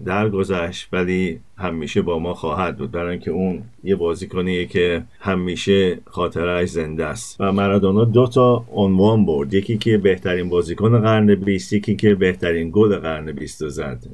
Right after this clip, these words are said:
اه، از طرف فیفا. در حقیقت این یه کاریه که هیچ بازیکنی نتونسته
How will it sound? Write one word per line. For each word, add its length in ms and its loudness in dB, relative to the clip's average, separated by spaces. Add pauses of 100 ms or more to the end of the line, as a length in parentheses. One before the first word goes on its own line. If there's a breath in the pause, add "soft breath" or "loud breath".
(120)
اه، 80 -6 (680)
از 180 -10
طرف 360 -6
فیفا. 460 -8 (200)
در 180 2
حقیقت 460 2
این 100 6
یه 180 6 (240)
کاریه 420 4
که 360 4
هیچ 200 0
بازیکنی 580 2
نتونسته 880 0